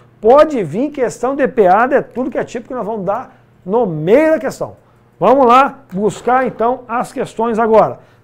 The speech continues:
Tamo aí na marca de dois ponto dois milhões de like. Eu acho que nós vamos chegar a três mil fácil. Tá?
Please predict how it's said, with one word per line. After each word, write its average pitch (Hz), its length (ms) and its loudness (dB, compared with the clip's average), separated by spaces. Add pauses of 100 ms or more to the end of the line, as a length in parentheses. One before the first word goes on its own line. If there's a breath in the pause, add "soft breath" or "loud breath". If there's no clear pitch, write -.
Tamo 226 220 2
aí 247 100 0
na 254 160 0
marca 233 320 -4
de 220 120 -2
dois 226 300 0
ponto 226 340 -8
dois 214 260 2
milhões 202 420 -2
de 226 80 0
like. 208 400 0 (400 soft breath)
Eu 170 240 0
acho 233 300 4
que 240 80 -10
nós 220 140 -2
vamos 220 160 -4
chegar 208 240 0
a - 40 -4
três 208 300 -2
mil 233 180 -4
fácil. - 520 0 (2500)
Tá? 160 320 -6